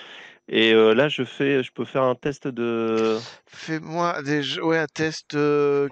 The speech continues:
Speaker 2: charisme ou baratineur ou un truc comme ça. T'as quelque chose comme ça ?
Speaker 1: Ouais, attends. Attends, résister, kleptomane, détendre l'atmo-, j'ai détendre l'atmosphère rigolo.
Speaker 2: Ça, c'est un trait, ça, c'est un
Speaker 1: Ah, mais tu me l'as mis
Speaker 2: Je
Speaker 1: en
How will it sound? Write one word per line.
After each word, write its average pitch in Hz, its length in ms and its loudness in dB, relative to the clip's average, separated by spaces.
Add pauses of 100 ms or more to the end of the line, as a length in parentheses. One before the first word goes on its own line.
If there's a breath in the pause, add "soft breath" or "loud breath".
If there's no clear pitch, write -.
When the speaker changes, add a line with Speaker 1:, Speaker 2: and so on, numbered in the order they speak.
Speaker 2:
charisme 139 800 -2
ou 139 180 0
baratineur 139 760 -2
ou - 20 0
un 131 80 -4
truc - 160 -18
comme 131 160 -12
ça. 131 340 -4
T'as 131 160 -10
quelque - 140 -16
chose 143 160 -14
comme 147 100 -18
ça ? 151 180 -12
Speaker 1:
Ouais, 110 340 -4 (120)
attends. 107 260 -8 (600 soft breath)
Attends, 107 480 -2
résister, 123 800 -8
kleptomane, 160 1200 -6
détendre 139 580 -2
l'atmo-, 127 380 -2 (260)
j'ai 113 220 2
détendre 208 500 4
l'atmosphère 151 480 2
rigolo. 117 420 6 (840 loud breath)
Speaker 2:
Ça, - 260 -2
c'est 139 220 -4
un 120 140 -2
trait, 196 280 -4
ça, 113 260 -8
c'est 107 220 -10
un 95 400 -12 (1600 soft breath)
Speaker 1:
Ah, 123 140 2
mais 127 100 2
tu - 140 -8
me 123 80 4
l'as 117 80 6
mis 127 180 2
Speaker 2:
Je 135 60 6
Speaker 1:
en 104 840 4